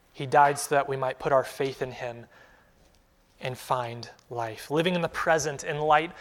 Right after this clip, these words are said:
of the promise of glory in the future with Jesus is what it means to live by faith in him. And that kind of faith is never disappointed.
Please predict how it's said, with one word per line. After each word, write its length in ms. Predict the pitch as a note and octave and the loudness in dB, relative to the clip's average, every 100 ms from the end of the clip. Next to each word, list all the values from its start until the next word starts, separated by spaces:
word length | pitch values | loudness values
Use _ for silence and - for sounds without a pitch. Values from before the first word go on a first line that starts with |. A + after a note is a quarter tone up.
| - | -8
of 160 | - C3 | -4 -2
the 80 | D3 | -4
promise 600 | - - E3 E3 E3 - | -2 4 4 4 2 0
of 220 | D#3+ B2+ | -2 -4
glory 440 | D3 D#3 D#3+ D#3+ D#3+ | 0 4 4 2 -2
in 120 | C#3 | -6
the 60 | |
future 440 | - - E3 - D#3 | -8 -8 -6 -2 0
with 300 | D#3+ F#3 E3+ | 0 0 -2
Jesus 600 | C#3+ D3 G3+ D#3+ D#3 - | -8 -6 -4 -4 -4 -6
is 180 | F#3 E3 | -8 -8
what 180 | F3 G3+ | -2 0
it 140 | F#3+ | -2
means 300 | F3 G3 F3+ | -4 -6 -6
to 120 | - | -6
live 680 | E3 D3+ E3+ F3+ E3 C3+ - - - - _ - | -4 0 2 4 2 -2 -16 -20 -20 -20 _ 2
by 180 | D3+ | 2
faith 460 | D3 - D3 C#3+ - | 2 -2 -2 -2 -8
in 160 | D3+ C3 | -10 -10
him. 300 | - C#3 B2 A#2 - _ _ _ _ _ - | -8 -10 -10 -16 -20 _ _ _ _ _ -8
And 160 | C#3 D3+ | -4 -2
that 200 | E3+ - | -2 -4
kind 300 | D#3+ D#3 C#3 | -6 -6 -8
of 80 | |
faith 580 | - - C3 B2 - - _ - _ _ | -10 -6 -6 -6 -16 -20 _ -20 _ _
is 180 | E3 B2+ | -10 -10
never 640 | C3 C#3 D3 C#3+ D3 C#3 - _ _ | -8 -2 -2 0 -4 -6 -12 _ _
disappointed. 760 | - B2+ - - A#2+ A2 A2 | -8 -6 -8 -12 -12 -12 -16